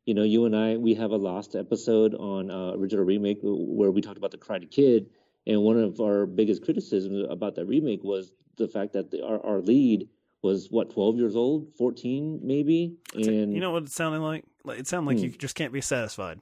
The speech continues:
Speaker 2: Peter. You know,
Speaker 1: Yeah,
Speaker 2: they,
Speaker 1: hey,
Speaker 2: we
Speaker 1: you
Speaker 2: complain
Speaker 1: know
Speaker 2: about
Speaker 1: what?
Speaker 2: a twelve-year-old as the action hero. They up it to fifteen, and you're like, "You know what? No good. Go back to twelve for Shazam."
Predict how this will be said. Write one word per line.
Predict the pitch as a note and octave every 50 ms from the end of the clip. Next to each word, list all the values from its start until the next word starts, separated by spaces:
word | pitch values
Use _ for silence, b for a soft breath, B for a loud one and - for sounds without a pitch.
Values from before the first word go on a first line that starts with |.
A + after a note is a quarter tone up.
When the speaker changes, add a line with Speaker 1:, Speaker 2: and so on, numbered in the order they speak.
| _ _ _
Speaker 2:
Peter. | A2+ G#2+ F#2+ G#2 A2+ A2+ _
You | A2 A2+
know, | B2+ C#3+
Speaker 1:
Yeah, | E3 -
Speaker 2:
they, | - - - - - B2
Speaker 1:
hey, | C#3
Speaker 2:
we | - C#3+
Speaker 1:
you |
Speaker 2:
complain | - D3 A#2+ B2+ E3 E3+
Speaker 1:
know | D#3+ D3+ D3+
Speaker 2:
about | C#3+
Speaker 1:
what? | C3 B2+
Speaker 2:
a |
twelve-year-old | - - D3+ C#3+ C3+ C3 A#2+ A#2 A2+ A2+ A2+ C3 - _ _ _ _
as | A#2+ A2+ A2
the | - A#2+ A#2
action | A2+ A2+ - A#2 G#2+
hero. | A2 G#2 G2+ G2+ G2+ G#2 A2 _ _ - - _ _ _ _ -
They | B2 A#2
up | A#2+ B2+ -
it | B2+
to | B2
fifteen, | - - C3+ B2+ - - B2+ A2+ G#2+ G2+ G#2+ - _ _ -
and | A2+ A2
you're | A2 A2+
like, | A2 A#2 - -
"You | D#3
know | D3+ D3
what? | D#3 D#3 _ _ _ _
No | - C#3+
good. | C#3 C3 D#3 C#3 A#2 B2+ B2 _
Go | - A#2
back | B2 A#2 -
to | - B2+
twelve | - - C#3 A#2 G2 F2+
for | - G#2+
Shazam." | - - G#2 F#2+ G2+ G2+ F#2+ F#2